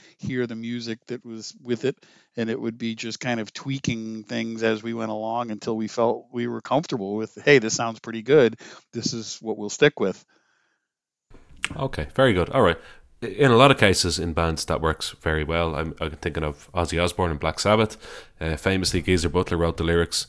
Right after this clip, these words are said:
Speaker 2: uh, and may or may not have allowed Ozzy to write the vocal melodies. It's kind of up for discussion, but, um, that worked out well for them. So who, who's to question that formula?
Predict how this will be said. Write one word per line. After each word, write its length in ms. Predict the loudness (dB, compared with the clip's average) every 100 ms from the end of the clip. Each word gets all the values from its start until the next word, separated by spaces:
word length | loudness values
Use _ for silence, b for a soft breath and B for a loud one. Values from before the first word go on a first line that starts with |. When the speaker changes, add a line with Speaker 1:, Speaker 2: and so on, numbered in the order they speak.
| B B B -6
Speaker 2:
uh, 200 | -2 -2 -4 -16 -20 -14 -12 -12 -6 -2
and 320 | 0 0 0
may 240 | 0 2
or 140 | 2 0
may 200 | 0 -2
not 280 | -2 -2 -4
have 340 | -6 -6 -6 -16 -20 -12
allowed 280 | -6 -4 -4
Ozzy 280 | -4 -4 -6
to 80 | -6
write 200 | -6 -6
the 80 | -8
vocal 320 | -8 -6 -6
melodies. 420 | -4 -4 -6 -6
It's 180 | -8 -8
kind 240 | -6 -4
of 80 | -4
up 140 | -6
for 80 | -6
discussion, 500 | -8 -6 -6 -6 -6
but, 160 | -2 0
um, 200 | -2 -4 B B B B -4
that 260 | -4 -2
worked 220 | -4 -2
out 100 | -2
well 180 | 2 0
for 100 | 2
them. 260 | 2 2 0
So 280 | 0 0 0 -4 0
who, 240 | 2 2
who's 260 | 2 0 0
to 100 | -4
question 440 | -2 -2 -2 0
that 140 | 0 0
formula? 400 | 0 0 -2